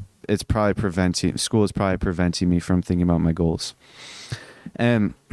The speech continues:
that's basically, uh, what transurfing is all about. You should have your goal in the background of your thoughts at all times. And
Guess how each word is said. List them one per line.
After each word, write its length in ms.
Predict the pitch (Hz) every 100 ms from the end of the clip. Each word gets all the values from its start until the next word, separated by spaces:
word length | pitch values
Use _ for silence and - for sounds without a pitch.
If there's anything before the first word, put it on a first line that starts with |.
| - _ _ - -
that's 340 | - 101 120 -
basically, 560 | 165 165 170 143 107 - - - - -
uh, 260 | 113 113 101
what 460 | 95 113 110 95 -
transurfing 680 | - 104 101 117 104 107 98
is 140 | 90
all 160 | 92 87
about. 380 | 92 95 80 - - - _
You 460 | - 104 117 117 101
should 220 | - 120
have 340 | 101 104 113 113
your 120 | 127
goal 360 | 95 101 107 123
in 60 |
the 80 | 113
background 720 | 85 - 92 92 - 107 113
of 120 | 117 110
your 140 | 113
thoughts 680 | - - 104 92 127 - - -
at 180 | 107 -
all 280 | 101 98 95
times. 640 | - 98 87 80 82 - - - - - - - - - - - _ _ _
And 540 | - 117 110 101 92